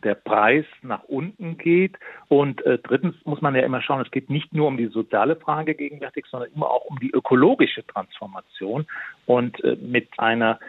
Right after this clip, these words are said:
solchen Subvention werden ja eher die Anreize des überbordenden Nutzens des Automobils wieder gefördert. Und das nutzt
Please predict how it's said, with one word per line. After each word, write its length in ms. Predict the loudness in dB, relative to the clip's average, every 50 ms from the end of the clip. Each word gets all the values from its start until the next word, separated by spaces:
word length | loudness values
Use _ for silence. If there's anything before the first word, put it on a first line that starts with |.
| -20 -18 _ -8
solchen 440 | 0 2 4 4 4 2 0 -2
Subvention 720 | 0 -2 -2 0 -2 -4 -4 -2 0 0 0 0 0 -4 -2 0
werden 200 | 0 0 0 2
ja 120 | 0 0
eher 240 | 0 2 0 0 0
die 180 | 0 -2 -4 -2
Anreize 920 | 0 0 2 2 0 0 0 0 0 0 -2 -2 _ -8 -4 0 0 0 0 -2 -14 -20 -20 -20 _ _ _ -4
des 160 | -2 -2 -2 -4 -10 -20 -20 -16 -16 -16 -16 _ -20
überbordenden 1080 | -16 -4 2 4 4 4 4 4 4 6 6 6 4 2 0 0 2 0 0 0 0 0
Nutzens 460 | 0 0 0 -2 -6 -14 -14 -14 -14 _ -10
des 140 | -10 -10 -8
Automobils 800 | -8 -6 -4 -4 -4 -4 -4 -4 -4 -6 -4 -2 2 2 2 2 0 -4 -20 -20 -16 -14
wieder 400 | -12 -10 -6 0 4 4 4 4
gefördert. 720 | 4 0 -4 -2 2 2 4 4 4 2 2 0 -2 -2 -6 -14 -20 -20 -16 -12
Und 160 | -8 -2 0
das 140 | 0 0 0 -2 -6
nutzt 260 | -2 -2 -2 -2 _